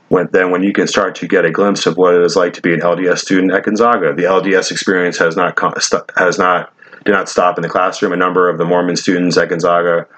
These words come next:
are also varsity athletes belonging to several of the different teams,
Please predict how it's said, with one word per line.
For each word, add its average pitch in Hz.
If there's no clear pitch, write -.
are 90
also 87
varsity 85
athletes 85
belonging 85
to 82
several 82
of 85
the 87
different 87
teams, 85